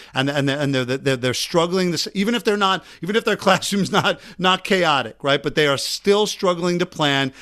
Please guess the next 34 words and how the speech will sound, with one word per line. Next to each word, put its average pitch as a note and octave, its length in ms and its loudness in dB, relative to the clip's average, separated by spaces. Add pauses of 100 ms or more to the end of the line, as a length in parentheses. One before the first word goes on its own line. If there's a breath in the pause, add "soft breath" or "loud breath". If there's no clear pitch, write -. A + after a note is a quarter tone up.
(100)
in D3+ 220 0
May, B2 460 0 (600 soft breath)
and, C#3+ 200 0
and D3+ 200 0
with C#3 120 -2
the C3+ 100 -2
same F#3+ 320 0
stuff F3 300 0
that C#3 100 -8
they D3+ 80 0
were C#3+ 80 0
struggling C#3 420 -2
on B2+ 160 -2
in B2+ 80 -4
September, B2 500 -6
because A2+ 280 -8
we C3 100 -4
didn't D#3 220 0
just D3 220 -4
say C3 400 0 (220 loud breath)
what C#3 280 -2
the B2+ 80 -12
thing A#2 320 -4
is. A2+ 240 -12
And C3+ 140 -6
I B2+ 100 2
believe C#3+ 560 -2
that C#3 160 -2
we C#3+ 100 -6
can B2+ 320 -4 (300 loud breath)
change G#3 520 0
that D3+ 220 0
system, B2+ 600 -6 (200)
right? C3+ 300 0